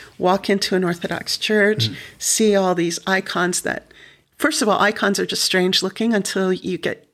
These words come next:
Speaker 1: until you learn about them and you understand why they look the way they look. But they are, right? They can even, I mean, y-, you know, there were,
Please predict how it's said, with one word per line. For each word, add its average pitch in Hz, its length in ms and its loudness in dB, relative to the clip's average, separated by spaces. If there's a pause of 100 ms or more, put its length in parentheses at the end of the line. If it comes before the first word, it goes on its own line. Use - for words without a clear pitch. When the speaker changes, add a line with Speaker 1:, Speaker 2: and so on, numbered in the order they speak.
Speaker 1:
until 190 360 0
you 180 200 2
learn 180 300 2
about 240 320 0
them 269 180 4
and 202 140 -2
you 196 80 -2
understand 185 580 0
why 170 160 2
they 185 140 2
look 180 240 -4
the 185 80 0
way 175 140 0
they 170 140 -4
look. 196 340 -4 (540)
But 240 160 0
they 277 140 4
are, 285 360 2 (340)
right? 196 360 2 (880)
They 190 120 2
can 214 200 2
even, 233 340 2 (420)
I 190 40 2
mean, 190 280 2 (580)
y-, - 200 -8
you 220 160 2
know, 208 140 4
there 220 120 2
were, 196 140 0